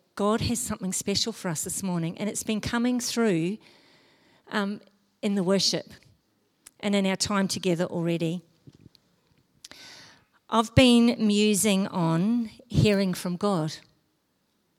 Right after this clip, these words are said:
how we hear from God, and what we do when we hear from God. I have no doubt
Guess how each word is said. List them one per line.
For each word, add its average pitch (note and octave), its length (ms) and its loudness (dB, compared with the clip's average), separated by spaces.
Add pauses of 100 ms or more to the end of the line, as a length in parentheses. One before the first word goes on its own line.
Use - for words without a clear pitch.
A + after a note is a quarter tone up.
(140)
how G3+ 220 -2
we G3 140 2
hear F3 220 0
from F3+ 260 -6
God, D#3 320 -4 (960)
and G3+ 160 2
what G3+ 140 2
we G3 100 2
do G#3+ 300 4
when E3+ 160 2
we D#3+ 80 2
hear D#3+ 180 0
from E3 220 -6
God. D#3 320 -4 (1500)
I A3 80 0
have G3+ 160 0
no A3+ 200 4
doubt E3+ 440 -2